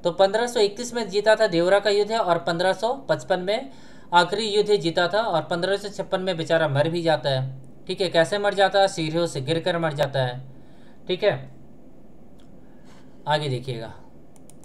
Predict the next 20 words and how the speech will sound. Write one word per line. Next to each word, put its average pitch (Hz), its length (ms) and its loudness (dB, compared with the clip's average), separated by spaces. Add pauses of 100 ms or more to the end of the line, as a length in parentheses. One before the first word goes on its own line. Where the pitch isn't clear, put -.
(300)
और 170 180 0
कहाँ 185 240 6
मरता 233 300 0
है 220 120 2
ये 175 120 0
भी 202 100 0
देख 202 180 2
लीजिएगा, 202 320 2
दिन 175 220 0
ए 202 200 2
पनाह 180 640 0
एक - 160 -8
पुस्तकालय 165 540 -2
था, 196 120 0
लाइब्रेरी 147 500 0
था, 170 160 0
वहाँ 135 200 2
मर 123 140 -2
जाता 117 300 -8
है 113 280 -12